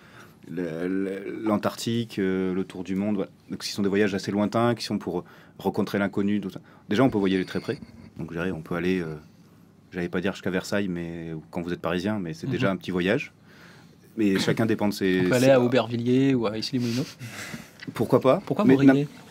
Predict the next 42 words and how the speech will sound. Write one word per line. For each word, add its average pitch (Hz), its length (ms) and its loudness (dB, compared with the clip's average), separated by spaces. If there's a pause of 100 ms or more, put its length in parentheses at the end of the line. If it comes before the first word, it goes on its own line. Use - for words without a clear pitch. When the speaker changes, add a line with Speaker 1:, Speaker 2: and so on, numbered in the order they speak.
(140)
Speaker 1:
non, 147 140 8
mais 202 160 8
c'est 131 100 2
ça. 190 240 2
Et - 60 2
pourquoi 135 260 4
pas ? 185 100 6
Il 214 40 4
y 160 40 8
a 120 40 6
des 107 80 4
chans-, 107 160 -2
sans - 320 -6
doute 123 120 2
des, 101 200 4
des 101 180 2
voyages 107 320 6
à 107 40 4
faire 117 200 4
à, 95 320 6
à 95 40 4
Aubervilliers, 92 480 0 (160)
Speaker 2:
Mhm. 147 120 4
Speaker 1:
sans 110 160 0
doute, 104 300 -2
à 90 60 -6
découvrir, 101 460 0 (220)
déjà, 104 260 4
découvrir 113 320 2
son, 110 120 -4 (120)
son - 120 -6
quartier. 101 320 -4 (100)
Est-ce - 120 -8
que 101 100 -4
tous - 160 -6
les, 104 120 2
tous - 200 -6
les 113 60 0
Parisiens 101 380 0
ou 113 140 -4
tous - 160 -8
les, 92 200 0